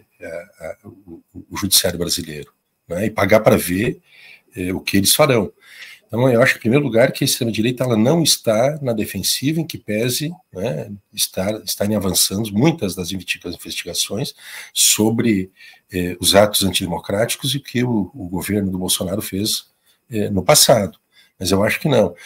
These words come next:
E segundo, esse, esse bloco de poder, né, que o, o,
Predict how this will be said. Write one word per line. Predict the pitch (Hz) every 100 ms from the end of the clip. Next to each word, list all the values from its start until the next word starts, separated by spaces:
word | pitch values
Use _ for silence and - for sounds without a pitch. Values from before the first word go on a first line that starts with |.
| -
E | -
segundo, | - 131 147 196 120 90 - - - -
esse, | 151 185 - 151 101 - -
esse | 131 -
bloco | 98 117 156 160 - 92
de | 98
poder, | - 90 92 87 85 _ _ _
né, | 104 92 95 -
que | 95
o, | 82 87 -
o, | 85